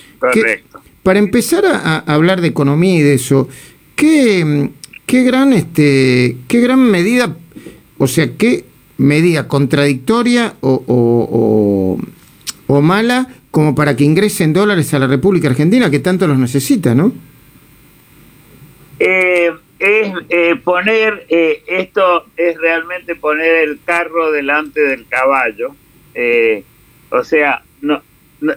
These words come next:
Speaker 1: está bien que la gente quiere, eh, eh, o sea, quiere, eh, co-, eh, comer, eh, carne, pero realmente el problema hoy en la Argentina, por supuesto, el problema interno, aparte de la pandemia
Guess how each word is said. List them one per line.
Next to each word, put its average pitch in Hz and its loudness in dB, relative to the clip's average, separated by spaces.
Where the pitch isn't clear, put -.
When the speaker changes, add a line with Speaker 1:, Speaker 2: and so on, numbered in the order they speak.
Speaker 1:
está 151 -2
bien 196 -4
que 131 0
la 117 -4
gente 143 -4
quiere, 127 -2
eh, - -20
eh, 117 0
o 110 -10
sea, 127 -2
quiere, 123 -2
eh, 98 -12
co-, 123 -4
eh, 110 -2
comer, 135 0
eh, 107 -4
carne, 139 -6
pero 127 -6
realmente 143 -4
el 135 -10
problema 151 -2
hoy 156 0
en 135 -8
la 123 -2
Argentina, 139 -8
por 131 -4
supuesto, 135 -2
el 117 -4
problema 120 -2
interno, 127 -4
aparte 127 -4
de 113 -2
la 107 -8
pandemia 123 -6